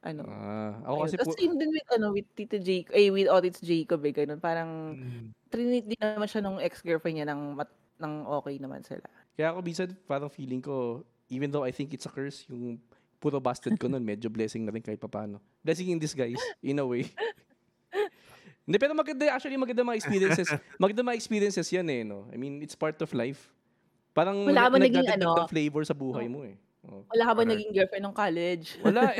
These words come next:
Speaker 2: ever. Wala akong girlfriend. Puro ano lang. Puro M U sa utak ko lang. Feeling ko
Speaker 3: Wait,
Speaker 2: M U
Speaker 3: pero,
Speaker 2: kami. <laughs> Pero hindi pala.
Speaker 3: ah, kung, kung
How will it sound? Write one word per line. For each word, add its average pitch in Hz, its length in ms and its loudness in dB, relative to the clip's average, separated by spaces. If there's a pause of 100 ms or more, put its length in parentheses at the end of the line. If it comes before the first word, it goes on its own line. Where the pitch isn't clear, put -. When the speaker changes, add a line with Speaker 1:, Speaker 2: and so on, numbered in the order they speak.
Speaker 2:
ever. 208 280 2
Wala 196 280 2
akong 196 220 -2
girlfriend. 185 400 -2
Puro 185 240 0
ano 175 160 0
lang. 143 400 0
Puro 185 240 2
M 175 180 2
U 170 80 -4
sa 170 140 -2
utak 160 240 0
ko 131 100 -2
lang. 120 220 0 (240)
Feeling 202 240 2
ko 214 160 4
Speaker 3:
Wait, 175 80 2
Speaker 2:
M 180 60 4
U 175 80 4
Speaker 3:
pero, 240 200 6
Speaker 2:
kami. 254 140 2
<laughs> - 140 -18 (240)
Pero 196 160 0
hindi 202 160 0
pala. 214 240 6
Speaker 3:
ah, 202 80 -8
kung, 269 320 0 (320)
kung 226 180 -6